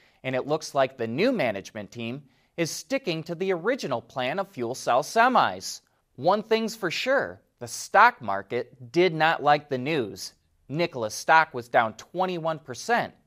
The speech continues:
in early trading. And let's stick with the stock market a moment. Whenever you see a list of the top automotive suppliers, they're always ranked by revenue. The ones that generate the most sales are always at the top.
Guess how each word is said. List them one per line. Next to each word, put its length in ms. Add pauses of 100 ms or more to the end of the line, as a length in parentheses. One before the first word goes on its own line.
in 220
early 280
trading. 640 (680)
And 140
let's 200
stick 300
with 120
the 80
stock 400
market 300
a 40
moment. 380 (520)
Whenever 340
you 100
see 220
a 60
list 340
of 140
the 80
top 340
automotive 460
suppliers, 760 (220)
they're 320
always 420
ranked 320
by 140
revenue. 560 (520)
The 80
ones 340
that 200
generate 460
the 80
most 240
sales 460 (100)
are 180
always 400
at 140
the 80
top. 500